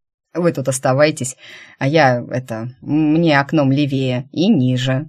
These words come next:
Меня там моя драконочка ждет». И, подхватив камеру, вылез в окно. «Не общежитие, а дом свиданий какой-то»,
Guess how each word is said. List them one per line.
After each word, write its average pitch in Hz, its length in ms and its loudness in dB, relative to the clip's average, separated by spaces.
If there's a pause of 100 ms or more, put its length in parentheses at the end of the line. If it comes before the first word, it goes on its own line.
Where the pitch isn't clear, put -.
Меня 139 420 0
там 139 180 -2
моя 127 320 0
драконочка 123 800 -6
ждет». 131 520 -6 (460)
И, 165 100 -2
подхватив 151 680 -6
камеру, 233 480 -2
вылез 135 440 -4
в 135 60 -6
окно. 127 440 -4 (480)
«Не 202 260 2
общежитие, 240 1080 -2
а 160 200 -2
дом 302 300 0
свиданий 147 840 -2
какой-то», 131 720 -4